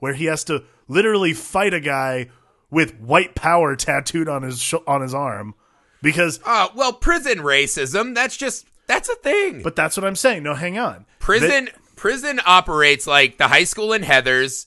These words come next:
Speaker 2: except it's all based on race and ends in murders.
Speaker 1: Okay.
Speaker 2: Well, I guess Heathers does too.
Speaker 1: Well, regard. <laughs> Look,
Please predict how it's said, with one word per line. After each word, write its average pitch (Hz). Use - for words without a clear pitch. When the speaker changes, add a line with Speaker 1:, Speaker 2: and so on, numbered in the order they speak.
Speaker 2:
except 156
it's -
all 170
based 185
on 165
race 131
and 151
ends 120
in 190
murders. 208
Speaker 1:
Okay. 139
Speaker 2:
Well, 143
I 165
guess 170
Heathers 151
does 120
too. 107
Speaker 1:
Well, 151
regard. 214
<laughs> -
Look, 139